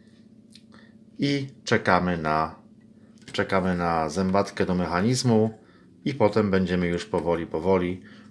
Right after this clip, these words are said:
wszystko składać. Dotarła do mnie przesyłeczka z zębatkami. Zaraz zrobimy tak zwany unboxing i zobaczymy,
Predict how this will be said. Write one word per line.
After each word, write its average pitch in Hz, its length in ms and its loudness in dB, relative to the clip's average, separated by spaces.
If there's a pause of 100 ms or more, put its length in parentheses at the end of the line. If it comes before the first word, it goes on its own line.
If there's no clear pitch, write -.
wszystko - 720 -4 (1500)
składać. - 640 4 (1080)
Dotarła 135 720 10
do 113 180 4
mnie 107 460 0 (340)
przesyłeczka 110 1120 6
z 98 80 -6
zębatkami. 127 1120 4 (720)
Zaraz 107 480 6
zrobimy 107 600 2 (160)
tak 110 200 0
zwany 98 480 0 (320)
unboxing 131 800 4 (680)
i 143 160 0
zobaczymy, 107 760 4